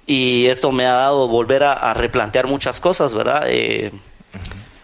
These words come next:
Speaker 1: ahorita creo que toda la gente estamos pensando en nuestras familias, la salud,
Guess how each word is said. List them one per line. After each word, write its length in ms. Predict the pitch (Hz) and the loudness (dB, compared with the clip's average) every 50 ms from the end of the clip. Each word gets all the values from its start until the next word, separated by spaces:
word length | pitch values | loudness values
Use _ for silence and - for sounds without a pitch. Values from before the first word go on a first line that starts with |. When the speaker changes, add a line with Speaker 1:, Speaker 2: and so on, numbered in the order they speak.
| - _ _ _ _ _ _ _ _ _ - | -20 _ _ _ _ _ _ _ _ _ -4
Speaker 1:
ahorita 640 | - - 123 120 120 131 120 - 147 143 131 113 - | -2 -2 0 0 -2 -2 -2 -2 -2 -2 -2 -2 -4
creo 160 | - 131 135 | -4 -4 -2
que 120 | - 127 | -2 -4
toda 200 | 113 - 131 139 | -2 0 0 0
la 100 | 131 113 | 0 -2
gente 220 | 104 117 131 - 139 | -4 -4 -4 -4 -6
estamos 320 | - - 127 139 139 - | -4 -4 -4 -4 -4 -6
pensando 480 | - 117 107 107 - - 135 139 135 131 | -6 -8 -8 -4 -4 -2 -2 0 0 0
en 80 | 123 120 | 0 -2
nuestras 260 | 113 107 - 113 - | -4 -4 -6 -8 -6
familias, 800 | - 107 107 117 135 143 143 139 123 123 117 - - - - - | -4 -4 -2 0 0 2 2 2 0 -2 -4 -8 -12 -12 -14 -8
la 140 | - 110 101 | -6 -6 -6
salud, 600 | - - 113 107 113 123 135 143 147 139 131 123 | -4 -2 -2 0 2 2 4 4 4 2 0 -4